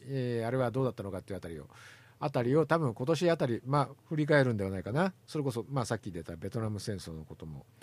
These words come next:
含めてですね、そういったこともある。えー、さらにあの、五年、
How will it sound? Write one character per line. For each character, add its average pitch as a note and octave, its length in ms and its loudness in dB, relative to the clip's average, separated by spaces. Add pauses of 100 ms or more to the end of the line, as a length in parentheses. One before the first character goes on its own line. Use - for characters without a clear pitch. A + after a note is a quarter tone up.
(340)
含 - 240 -10
め D#2+ 60 -8
て - 100 -14
で B1 120 -16
す - 80 -12
ね、 C3+ 220 2 (420)
そ - 160 -6
う - 40 0
い - 20 -2
っ - 40 -12
た F2+ 100 -4
こ E2+ 100 -8
と E2 60 -12
も D2+ 100 -10
あ C2 40 -12
る。 - 60 -18 (360)
え G3+ 200 4
ー、 - 40 2
さ C4 100 4
ら D4 120 4
に A3 100 4
あ E3 80 6
の、 C#3+ 160 4
五 D3 140 4
年、 F#3+ 260 0